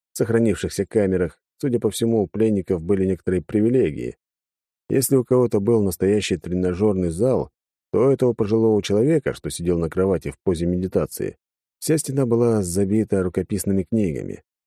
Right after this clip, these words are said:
На столе лежала чистая бумага и набор для письма. Я хмыкнул, поняв, что тупо забыл доложиться Балконскому,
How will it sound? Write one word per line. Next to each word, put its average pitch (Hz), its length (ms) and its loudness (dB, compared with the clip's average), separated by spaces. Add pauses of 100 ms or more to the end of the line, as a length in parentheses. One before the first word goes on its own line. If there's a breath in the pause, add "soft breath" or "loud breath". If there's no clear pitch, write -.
(400)
На 78 140 -2
столе 120 420 2
лежала 107 400 2
чистая 90 340 -2
бумага 101 460 0
и 95 60 2
набор 90 340 0
для 85 140 -2
письма. 64 460 -10 (800)
Я 156 200 4
хмыкнул, 147 520 0
поняв, 110 520 0 (160)
что - 280 -2 (120)
тупо 143 260 0
забыл 98 500 2
доложиться 101 600 0
Балконскому, 76 760 -4